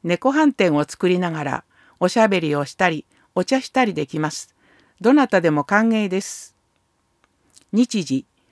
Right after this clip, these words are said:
五月三十一日金曜日、九時から十六時。場所、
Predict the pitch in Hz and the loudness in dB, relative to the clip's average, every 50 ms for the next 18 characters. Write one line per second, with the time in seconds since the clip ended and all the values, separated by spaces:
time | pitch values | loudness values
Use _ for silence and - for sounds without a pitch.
0 | _ _ _ _ _ _ _ - 190 240 294 294 262 214 - 185 - - 262 262 | _ _ _ _ _ _ _ -2 2 4 6 6 6 4 2 -2 -2 2 2 4
1 | 240 196 180 170 165 165 160 - - 190 190 190 180 - 175 - - - 240 247 | 4 4 2 2 0 0 0 -2 -4 -4 -4 -4 -4 -4 -6 -4 0 4 4 6
2 | 247 240 214 165 131 - - - - _ _ _ _ _ _ _ _ _ _ - | 6 4 4 0 -2 -4 -6 -12 -16 _ _ _ _ _ _ _ _ _ _ 0
3 | - 302 277 247 208 - 165 131 127 123 - - - 147 151 180 202 208 190 190 | 2 2 4 2 0 0 0 0 0 -2 -4 -8 -8 -6 -2 -2 0 0 0 -2
4 | 185 - 185 147 - - - _ _ _ _ _ _ _ _ _ _ _ _ _ | -2 -4 -6 -8 -8 -12 -16 _ _ _ _ _ _ _ _ _ _ _ _ _
5 | _ _ _ _ _ _ _ _ _ 180 196 196 202 - 240 233 - | _ _ _ _ _ _ _ _ _ -2 -2 -2 0 0 0 -2 -2